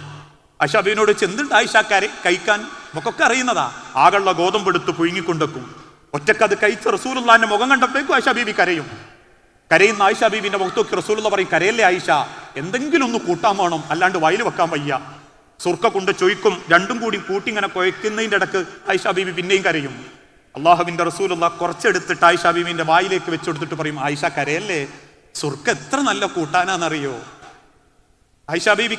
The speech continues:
കരയണോ ചിരിക്കണോ എന്നറിയാണ്ട് സങ്കടപ്പെട്ടു. ചെയ്യുന്ന പരിഗണനയാ മനുഷ്യരെ കുടുംബത്തിന്റെ ഭംഗി. ആ പരിഗണന ആരും കൊടുക്കാതെ പത്താം ക്ലാസ് പഠിച്ചാൽ പിന്നെ ഒരു ഹായ് ഇട്ട് പരിഗണിക്കുമ്പോഴേക്കും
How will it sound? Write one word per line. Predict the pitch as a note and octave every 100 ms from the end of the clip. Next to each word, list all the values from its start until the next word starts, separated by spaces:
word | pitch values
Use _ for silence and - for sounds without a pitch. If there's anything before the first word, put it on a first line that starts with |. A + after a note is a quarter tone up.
| G3+
കരയണോ | F#3+ A3+ C#4
ചിരിക്കണോ | C4 A3+ G#3 B3 B3+
എന്നറിയാണ്ട് | A#3+ A3+ A3 A3
സങ്കടപ്പെട്ടു. | G3 G3 G#3 G#3 G4 B3+
ചെയ്യുന്ന | E3+ D3+ C3+ G#2+ - _ _ _ _ _ -
പരിഗണനയാ | A3+ E4 F4 E4+ C#4
മനുഷ്യരെ | A#3+ B3 A#3 A3+ G#3
കുടുംബത്തിന്റെ | G#3 G3 G3+ G3+ F#3 F3
ഭംഗി. | E3+ E3+ D#3 C3+ - - - _ _ _
ആ | C#3 A3 -
പരിഗണന | G3 A3 A#3+ A#3+ A#3+ F3
ആരും | F#3+ B3
കൊടുക്കാതെ | G#3+ G3 F#3+ A3+ G3 F3+ A3+ - - -
പത്താം | D#3+ G#3 A3
ക്ലാസ് | A#3+ B3+
പഠിച്ചാൽ | A3 G#3+ A3
പിന്നെ | B3+ B3 A#3+
ഒരു |
ഹായ് | A3 F3+ A#3+
ഇട്ട് | B3+ A#3+
പരിഗണിക്കുമ്പോഴേക്കും | G#3 G#3 A3+ A3+ A3 A3+ G#3+